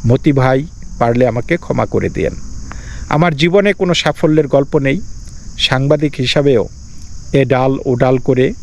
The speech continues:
কোনো শক্ত ডাল ধরতে পারিনি। আমার কোথাও না কোথাও বড় ঘাটতি আছে, এই ঘাটতি আর কাটিয়ে ওঠা হলো না। দুঃখই হোক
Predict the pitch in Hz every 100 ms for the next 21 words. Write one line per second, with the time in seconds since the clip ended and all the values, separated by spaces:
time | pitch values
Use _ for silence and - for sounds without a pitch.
0 | - 151 151 - 160 - - 151 135 139
1 | 196 - - - - 123 120 - 104 98
2 | 98 58 - - - - - - - -
3 | - - 135 147 151 139 156 156 156 -
4 | 151 151 147 208 - 127 123 101 117 -
5 | 135 120 - - 160 - - - - -
6 | - 156 175 151 156 - 185 170 139 -
7 | 135 - 139 131 - 120 113 101 90 -
8 | - - - - - - - 110 160 -
9 | - 160 135 160